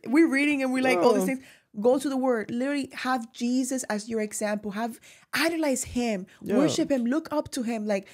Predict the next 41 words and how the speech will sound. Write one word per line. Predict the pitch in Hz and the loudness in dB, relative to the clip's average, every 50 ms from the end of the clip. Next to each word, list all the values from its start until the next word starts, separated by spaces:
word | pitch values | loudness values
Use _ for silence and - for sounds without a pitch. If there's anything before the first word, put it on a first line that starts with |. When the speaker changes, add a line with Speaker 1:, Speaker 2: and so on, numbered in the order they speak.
| - - - - _ - | -20 -20 -20 -12 _ -2
Speaker 1:
I'm | 254 269 262 | -2 -2 0
telling | - 262 269 277 285 294 | -2 -2 -2 -2 -2 -2
you | 302 | -2
guys, | 294 302 302 302 302 294 - - _ _ _ _ _ _ _ _ _ | -2 -2 -2 -2 -2 -4 -6 -10 _ _ _ _ _ _ _ _ _
there's | - 208 262 269 240 | -2 0 2 2 2
so | - - - 247 233 233 247 269 277 - - - | 0 0 0 2 2 2 2 2 0 0 0 0
many | 240 233 233 233 233 | 0 0 2 0 0
people | 214 - 208 214 208 - 226 247 247 254 - | -2 -2 -4 -4 -4 -2 -2 0 0 0 0
that | 220 214 202 196 196 - - _ _ _ _ _ _ _ _ _ _ _ _ _ _ - | 2 2 2 2 2 -2 -4 _ _ _ _ _ _ _ _ _ _ _ _ _ _ 2
look | 240 220 233 247 - | 4 6 6 6 4
at | 311 294 226 | 2 0 2
their | 269 254 240 | 2 0 2
lives | 220 196 190 202 208 214 240 262 262 247 - | 2 2 2 2 2 2 0 0 -2 -4 -4
and | - 233 214 | -2 0 0
look | 214 214 - | 0 0 0
at | 247 | 0
their | 233 220 | 0 0
spiritual | 208 - - 208 202 202 208 - 240 233 | 0 -2 -2 -2 0 0 0 0 -2 0
life | 240 240 233 233 214 - | 0 0 0 -2 -2 -2
and | - 208 202 | -2 0 0
they | 208 208 | 0 -2
think, | - - 240 220 214 - | 0 -2 -2 -2 -2 -4
"Oh | - 220 208 220 | -4 -2 -2 0
my | 208 208 - | -2 -4 -6
gosh, | - - - 240 - - | -6 -8 -8 -8 -6 -6
like, | - 233 - - - - - - _ _ - | -8 -8 -8 -12 -20 -20 -20 -20 _ _ -6
I'm | 226 262 285 302 | -4 -2 -2 0
not | 311 302 277 220 | 0 0 0 0
good | 220 262 262 | 0 2 2
enough. | 277 262 247 214 202 - - - _ _ _ | 2 2 2 0 0 -2 -6 -14 _ _ _
How | _ - 330 | _ 0 0
can, | 320 330 370 - | 0 -2 -4 -6
why | 277 262 294 320 339 | -4 -2 0 -2 -2
can | 339 - 370 370 | -2 -6 -6 -6
I | 339 320 320 _ | -6 -6 -8 _
preach | - - 311 320 320 294 240 - - - | -6 -2 0 0 0 0 -2 -6 -8 -8
the | 233 269 | -6 -4
way | 262 269 269 | -4 -4 -4
that | 262 240 214 | -4 -4 -4
he | 254 269 269 | -6 -6 -6
preaches? | 262 - 226 202 196 - - - - - | -6 -8 -8 -8 -8 -8 -10 -12 -12 -12